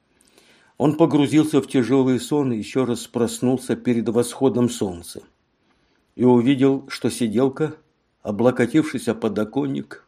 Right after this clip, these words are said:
курит сигарету. Он не стал спускаться, лёг опять.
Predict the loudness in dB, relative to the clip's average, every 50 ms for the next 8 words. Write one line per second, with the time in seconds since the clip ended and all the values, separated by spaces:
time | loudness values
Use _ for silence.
0 | _ _ 0 2 2 2 0 -2 -6 -6 -4 -2 0 2 2 0 0 -4 -8 -10
1 | -16 -20 -20 -20 _ _ _ _ _ _ _ _ _ _ _ _ _ _ _ _
2 | _ _ _ _ _ -20 -20 -20 _ -2 2 2 4 4 4 2 2 2 2 2
3 | 2 2 0 -2 -2 -2 -2 -2 0 2 2 2 2 -2 -8 -6 -6 -4 -2 -2
4 | -2 -2 -4 -6 -6 -6 -6 -6 -6 -6 -8 -10 -16 -20